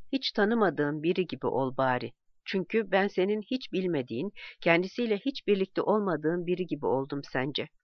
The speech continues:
Ben yankı gibiyim.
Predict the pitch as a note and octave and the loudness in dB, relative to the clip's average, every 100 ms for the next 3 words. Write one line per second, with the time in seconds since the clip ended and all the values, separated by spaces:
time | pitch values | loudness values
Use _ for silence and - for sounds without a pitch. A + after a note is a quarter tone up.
0 | - - - _ _ - - - _ - | -20 -20 -20 _ _ -20 -18 -18 _ -20
1 | - _ _ _ - - - - _ _ | -20 _ _ _ -20 -20 -20 -20 _ _
2 | _ _ _ _ B3 C4 C4+ A#3+ A#3 A#3 | _ _ _ _ 8 10 8 6 6 4
3 | A#3+ E3+ C#3+ A#2+ A2+ | -2 -2 -2 -2 -4